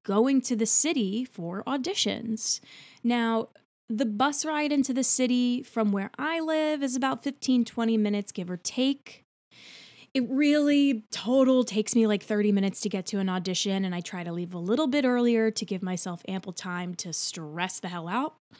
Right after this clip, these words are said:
<laughs> But this weird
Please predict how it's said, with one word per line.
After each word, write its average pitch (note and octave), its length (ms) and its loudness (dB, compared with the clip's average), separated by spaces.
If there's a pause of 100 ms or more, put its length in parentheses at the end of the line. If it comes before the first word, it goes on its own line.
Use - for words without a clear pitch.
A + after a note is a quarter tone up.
(100)
<laughs> F#4 60 -2 (1080)
But A#3 460 0 (680)
this B3+ 520 0 (200)
weird E4 840 2